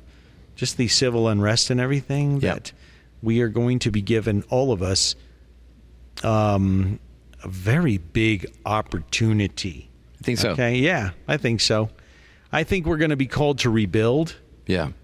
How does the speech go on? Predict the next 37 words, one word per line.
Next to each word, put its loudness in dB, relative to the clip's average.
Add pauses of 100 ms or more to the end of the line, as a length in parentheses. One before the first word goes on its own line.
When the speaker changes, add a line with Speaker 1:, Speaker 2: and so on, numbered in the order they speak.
(200)
Speaker 1:
the -2
kingdom 2
of -2
God 2
on 2
earth, 0 (140)
you 0
Speaker 2:
Yeah. 2
Speaker 1:
know? -2 (260)
I 0
think 0
so. 0 (960)
And 2
to 0
be 2
able 0
to 0
present 0
the 0
Lord 2
with, -2
"Look 0
at, -4
look 0
at -2
what 0
we 2
all 2
did 0
together," -2
Speaker 2:
Hmm. 0 (480)
Speaker 1:
you 2
Speaker 2:
Hmm. 2
Speaker 1:
know, 0 (420)
rebuilding, 2 (200)
which -2
is 0